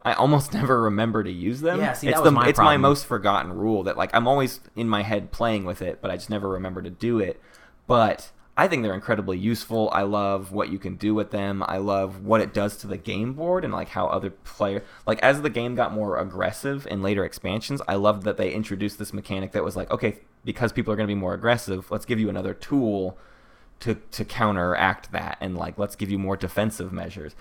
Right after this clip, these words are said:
Speaker 1: And I loved it. And, and games where we established it, and games with very good players that knew everything else really well, where we could, like, at the beginning of the game, kinda give that, like,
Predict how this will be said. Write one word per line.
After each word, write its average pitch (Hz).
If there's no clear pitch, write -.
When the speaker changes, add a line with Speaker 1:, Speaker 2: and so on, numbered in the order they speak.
Speaker 1:
And 123
I 127
loved 151
it. -
And, 120
and 131
games 147
where 107
we 107
established 98
it, 120
and 117
games 180
with 117
very 113
good 107
players 90
that -
knew 95
everything 101
else 117
really 92
well, 87
where 87
we 98
could, 87
like, 92
at -
the 90
beginning 107
of 104
the 98
game, 95
kinda 107
give 98
that, 98
like, -